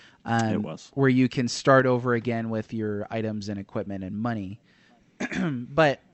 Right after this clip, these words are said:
Speaker 1: the game is meta enough in its handling of time as a theme that you can complete the game at various points in time, and s-, the same thing so in New Game Plus,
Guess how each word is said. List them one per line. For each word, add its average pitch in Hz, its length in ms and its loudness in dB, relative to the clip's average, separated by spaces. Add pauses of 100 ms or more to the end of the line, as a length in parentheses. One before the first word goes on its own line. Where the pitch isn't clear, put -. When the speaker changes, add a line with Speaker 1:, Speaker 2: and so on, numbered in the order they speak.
(460)
Speaker 1:
the 143 140 4
game 180 460 2
is 139 600 4
meta 139 580 6
enough 127 580 0
in 127 160 0
its 117 200 -4
handling 131 680 -2
of 113 520 -4 (320)
time 120 500 -2
as 107 280 -6
a 104 80 -4
theme 131 640 -4 (440)
that 127 180 0
you 139 160 0
can 135 240 -2
complete 147 640 -4
the 160 100 0
game 135 280 2
at 123 120 -6
various 123 360 0
points 135 400 -4
in 123 140 -4
time, 113 420 -4
and 120 420 -4
s-, - 180 -18
the 135 120 -4
same 117 300 -6
thing 113 240 -6
so 107 380 -4 (400)
in 113 160 -2
New 110 180 -2
Game 98 240 -6
Plus, 139 480 -2